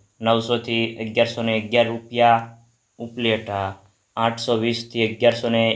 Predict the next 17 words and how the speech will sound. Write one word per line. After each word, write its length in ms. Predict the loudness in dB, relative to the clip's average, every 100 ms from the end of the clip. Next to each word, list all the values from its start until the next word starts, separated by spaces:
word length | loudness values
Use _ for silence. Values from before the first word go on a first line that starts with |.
| -2
એકત્રીસ 420 | -4 -4 -2 0
રૂપિયા, 580 | -2 -4 4 6 6 4 -6 _ _ _ _ _
રાજકોટ 680 | 0 2 2 -2 -10 -8 -8 -10 _
એક 160 | -6 -2
હજાર 200 | 2 2
ચોસઠથી 640 | 2 -2 0 -2 -6 -6 -4 4
બારસો 320 | 4 4 -4
ને 200 | -6 -4 -6 -8 -14
અઠ્યોતેર 500 | -16 -8 -6 -4 -4
રૂપિયા, 600 | -4 -4 4 6 6 2 -12 _ _ _ _ _
અમરેલી 640 | -4 0 2 0 -2 -8 -10 -16 _
સાતસો 400 | -4 -4 -6 -2
પાંત્રીસથી 720 | 0 0 -2 -8 -6 -2 -2 4
બારસો 260 | 4 4 0
ને 140 | -2 -2
એકતાલીસ 460 | -2 0 2 2
રૂપિયા 640 | 0 -6 0 4 6 4